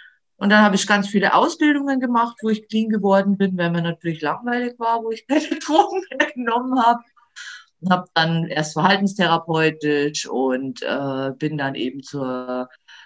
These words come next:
Traumatherapie gekommen, weil ich selber drei Jahre Somatic Experience bei einer wunderbaren Therapeutin gemacht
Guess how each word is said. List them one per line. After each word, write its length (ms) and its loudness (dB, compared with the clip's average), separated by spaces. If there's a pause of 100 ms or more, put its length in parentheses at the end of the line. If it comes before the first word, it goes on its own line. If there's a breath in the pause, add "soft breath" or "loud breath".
Traumatherapie 840 2
gekommen, 560 -2
weil 180 -2
ich 140 -8
selber 300 -4
drei 280 -4
Jahre 280 -4
Somatic 420 -20
Experience 800 -4
bei 100 -4
einer 200 -4
wunderbaren 560 -2
Therapeutin 720 -8
gemacht 420 -8